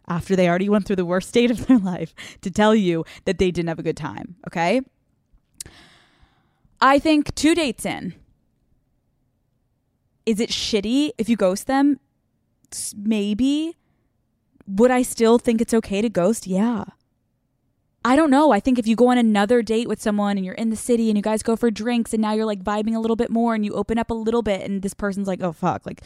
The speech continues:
this, I don't fuck with this person," and then they just don't talk to you after, like,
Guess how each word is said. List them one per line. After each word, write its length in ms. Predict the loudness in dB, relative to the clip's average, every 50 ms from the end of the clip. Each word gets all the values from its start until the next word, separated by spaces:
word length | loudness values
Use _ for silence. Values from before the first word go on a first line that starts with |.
| -20 -20 -20 -18
this, 140 | -16 -16 -14 _
I 140 | -4 -2 0
don't 160 | 0 0 -2
fuck 160 | -4 -6 -6 -4
with 80 | -6
this 120 | -6 -8 -6
person," 440 | -4 -4 -2 -2 0 -2 -2 -2 -4 -8 -18 -20 _ -4
and 100 | -2 0
then 100 | 0 2
they 120 | 0 0
just 220 | 0 -2 -4 -2
don't 320 | -2 -2 -2 -2 -4 -6 -8
talk 320 | -6 -4 -4 -4 -6 -6
to 100 | -4 -2
you 60 | -2
after, 340 | -2 -2 -2 -2 -2 -2 -2
like, 220 | -2 -2 -4 -6